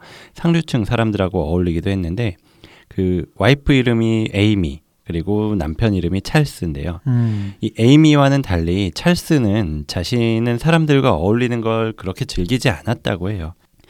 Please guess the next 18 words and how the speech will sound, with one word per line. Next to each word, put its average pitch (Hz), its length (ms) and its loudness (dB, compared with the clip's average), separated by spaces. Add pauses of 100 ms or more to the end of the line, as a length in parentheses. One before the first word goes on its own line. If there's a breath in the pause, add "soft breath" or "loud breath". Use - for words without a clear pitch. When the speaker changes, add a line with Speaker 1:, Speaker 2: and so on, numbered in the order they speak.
(280 loud breath)
Speaker 1:
그건 104 220 -2
사교 170 300 4
모임에서 95 640 2
사람들이 135 560 0
문학이나 127 720 0
뭐 87 160 -2
예술에 104 420 0
대한 139 240 2
이야기를 87 380 -2
나누는 123 480 -4
것에 151 400 -2 (300 soft breath)
뭐 98 100 -6
끼어들 175 380 2
만한 156 280 0
지식이 - 460 -6
없기도 156 640 -4
해서였을 156 500 -4
거다. 95 500 -4